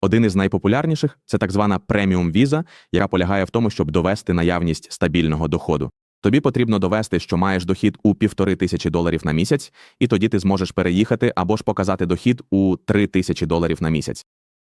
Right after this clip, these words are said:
І якщо ти це доведеш, зможеш отримати преміум-візу як для себе,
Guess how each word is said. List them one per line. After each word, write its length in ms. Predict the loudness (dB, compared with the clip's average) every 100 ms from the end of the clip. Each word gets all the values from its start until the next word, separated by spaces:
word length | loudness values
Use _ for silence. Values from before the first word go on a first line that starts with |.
| _ _
І 100 | 4
якщо 260 | 4 0
ти 80 | 0
це 140 | 0 0
доведеш, 480 | 0 2 0 -2 _ _
зможеш 420 | -2 0 2 0
отримати 400 | -2 0 -2 -2
преміум-візу 640 | -2 -2 0 -2 0 0 0
як 220 | -2 -2
для 140 | -4
себе, 380 | -2 -2 -2 -4